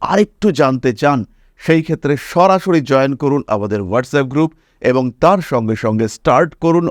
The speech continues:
অনলাইন পামিস্ট্রি ক্লাস। হস্তরেখা বিচার এবং প্রতিকার সম্পর্কে বিস্তারিত আলোচনায় অংশগ্রহণ করুন।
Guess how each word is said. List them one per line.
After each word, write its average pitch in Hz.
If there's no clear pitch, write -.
অনলাইন 123
পামিস্ট্রি 104
ক্লাস। 120
হস্তরেখা 151
বিচার 117
এবং 107
প্রতিকার 104
সম্পর্কে 120
বিস্তারিত 131
আলোচনায় 117
অংশগ্রহণ 98
করুন। 123